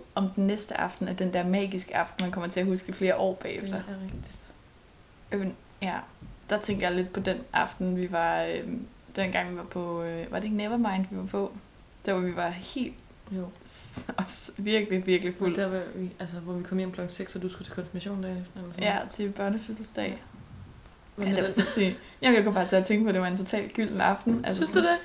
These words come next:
Speaker 1: vi havde det jo bare så, jeg havde det så grineren.
Speaker 2: Jeg havde, jeg havde det også virkelig sjovt, men jeg husker virkelig tydeligt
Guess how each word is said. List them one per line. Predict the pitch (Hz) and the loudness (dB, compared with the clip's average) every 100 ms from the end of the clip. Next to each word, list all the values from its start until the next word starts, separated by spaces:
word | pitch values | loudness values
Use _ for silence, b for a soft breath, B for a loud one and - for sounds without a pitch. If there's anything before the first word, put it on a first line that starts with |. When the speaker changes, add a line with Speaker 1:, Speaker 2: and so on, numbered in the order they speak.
| - | 2
Speaker 1:
vi | 214 | 6
havde | 220 | 8
det | 190 | 8
jo | |
bare | 185 175 | 6 6
så, | 185 214 - | 4 0 4
jeg | 220 | 6
havde | 185 | 6
det | 175 | 4
så | 208 | 4
grineren. | 202 170 160 160 175 | 4 0 0 -2 2
Speaker 2:
Jeg | 196 | 4
havde, | 196 190 185 | 8 8 8
jeg | 196 | 8
havde | 220 208 | 8 4
det | 175 | 2
også | 170 | 4
virkelig | 190 180 | 2 4
sjovt, | 170 | -2
men | 170 | -2
jeg | |
husker | 175 185 196 | -2 0 0
virkelig | 175 202 196 170 | 0 0 -2 -4
tydeligt | 185 180 | 0 0